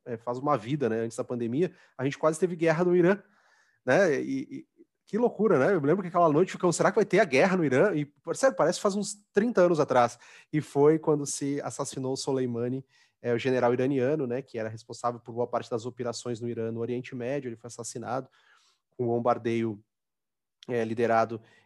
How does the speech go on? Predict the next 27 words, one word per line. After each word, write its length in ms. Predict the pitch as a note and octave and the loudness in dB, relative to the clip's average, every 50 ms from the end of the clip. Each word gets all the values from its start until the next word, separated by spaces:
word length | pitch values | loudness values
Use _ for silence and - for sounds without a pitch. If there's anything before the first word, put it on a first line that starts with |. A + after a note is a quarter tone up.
| _ - | _ -6
é, 280 | B2+ A#2+ A2+ A2+ A2 | -4 -2 -2 -2 -4
pelos 280 | A2 - A#2+ A#2 A2+ A2+ | -6 -8 -10 -8 -8 -8
Estados 320 | - - A#2+ A2+ A2 - | -6 -4 -4 -4 -4 -6
Unidos, 640 | A2 G#2 G#2+ B2+ D#3 E3+ F3 D#3+ C3 A2+ A2 G#2 B2 | -10 -8 -6 -4 -4 -2 -4 -4 -6 -8 -12 -10 -8
né, 380 | A#2 A#2+ B2+ B2+ B2 A2 - C3 | -6 -6 -4 -4 -6 -6 -8 -10
e 400 | A#2+ A2+ G#2+ G#2+ G#2 G#2 G2+ G2+ | -16 -16 -16 -16 -16 -14 -16 -16
apoio 240 | G2+ - A#2 A2+ | -14 -12 -14 -14
de 60 | A2 - | -12 -10
Israel, 480 | - G#2+ G#2 G#2+ A#2+ C3+ D3 C#3+ B2+ | -8 -6 -4 -2 0 0 -2 -2 -4
enfim. 360 | A#2 A2 - - B2+ D3+ G3 _ _ _ _ _ _ _ _ _ | -6 -10 -10 -10 -10 -10 -10 _ _ _ _ _ _ _ _ _
É, 280 | - B2 A#2 A2+ A2 A2 A#2 | -6 -4 -2 -2 -2 -2 -4
isso 180 | C#3+ - - | -6 -6 -4
foi 120 | - C#3+ D#3 | -2 -2 0
em 40 | |
janeiro 460 | D#3+ G#3 F#3 C#3+ B2 C3+ B2+ G2+ - _ _ _ | 0 0 0 0 0 0 0 -2 -6 _ _ _
de 160 | A#2 A2+ B2+ | -12 -10 -8
dois 200 | C#3 D#3+ D3 - | -4 -4 -4 -2
mil 120 | C#3+ D#3+ E3+ | -2 -4 -4
e 40 | |
vinte. 360 | B2 A#2 B2 A#2 - - - _ _ _ _ _ _ - | -4 -6 -8 -8 -10 -14 -20 _ _ _ _ _ _ -14
Acreditem 560 | A#2 A2+ - B2+ A#2 G2+ A2+ B2+ B2 D#3+ D#3 | -12 -6 -4 -4 -4 -2 -4 -8 -8 -6 -8
se 320 | D#3 - - - D3 D3+ E3 | -8 -8 -10 -10 -10 -10 -10
quiserem, 720 | - - G3 D#3+ C3 C3+ C#3 C#3+ C#3 B2 G#2 F#2 - _ _ _ _ _ _ _ _ _ _ _ _ _ - | -10 -10 -8 -4 0 2 2 2 2 0 -2 -6 -10 _ _ _ _ _ _ _ _ _ _ _ _ _ -6
povo. 400 | B2+ A#2 A2 G2+ E2+ F2+ G#2 _ _ _ _ _ _ _ _ _ _ _ _ _ _ _ - | -4 -2 -2 -2 -4 -8 -16 _ _ _ _ _ _ _ _ _ _ _ _ _ _ _ -4
Mas, 200 | B2+ C#3 D3 E3 | -2 -2 0 -2
enfim, 380 | F#3+ - - C#3+ A2+ G2+ G2+ - - | -4 -4 -4 -4 -4 -4 -6 -6 0
é, 560 | C#3+ C#3 C3+ C3 C3 B2+ B2+ B2+ B2 B2 A#2 | 2 4 4 4 4 4 2 2 0 -2 -2